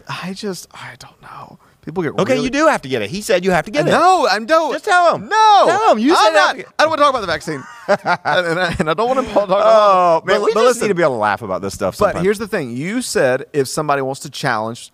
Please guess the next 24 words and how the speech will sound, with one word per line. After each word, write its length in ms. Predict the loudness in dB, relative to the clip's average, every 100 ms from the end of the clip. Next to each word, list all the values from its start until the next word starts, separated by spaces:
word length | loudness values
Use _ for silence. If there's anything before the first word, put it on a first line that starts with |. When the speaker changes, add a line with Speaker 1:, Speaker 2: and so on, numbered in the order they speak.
| -14
Speaker 1:
you, 260 | -10 -10 -8
you 100 | -8
gave 180 | -4 -6
them 80 | -6
some 120 | -8
instructions. 400 | -4 -4 -4 -8
Speaker 2:
Yeah, 60 | -4
read 160 | -4
some 120 | -4 -4
books. 260 | -4 -4
Speaker 1:
Read. 320 | -2 0 0 -4
So 220 | 0 2
here's 240 | 2 2 0
the 80 | -2
thing. 200 | -4 -6 -14 -4
If 180 | -2 -2
you've 180 | -4
listened 260 | 0 0 -2
to 60 | -4
something 200 | -2 -2
we 80 | -4
said 260 | -2 -2 -2
and 160 | -6
you 240 | -6 -8